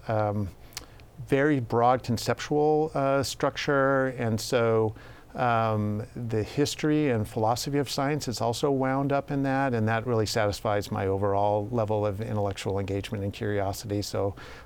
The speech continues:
I loved reading all those kinds of, uh, books and literature in, in those areas as well. So,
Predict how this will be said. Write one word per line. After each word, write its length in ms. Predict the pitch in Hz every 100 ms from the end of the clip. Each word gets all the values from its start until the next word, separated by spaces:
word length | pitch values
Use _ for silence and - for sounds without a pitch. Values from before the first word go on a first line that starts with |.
| -
I 80 | 101
loved 300 | 101 98 - -
reading 420 | 101 98 98 104 101
all 280 | 113 98 101
those 340 | 101 104 98
kinds 380 | - 107 101 98
of, 160 | 101 - -
uh, 420 | - 104 104 117 127
books 380 | 120 117 98 -
and 120 | 101
literature 500 | 104 104 - 104 101
in, 180 | 101 107
in 140 | 117 107
those 240 | 107 -
areas 320 | 104 101 90
as 180 | 104 -
well. 240 | 117 87
So, 320 | - 131 107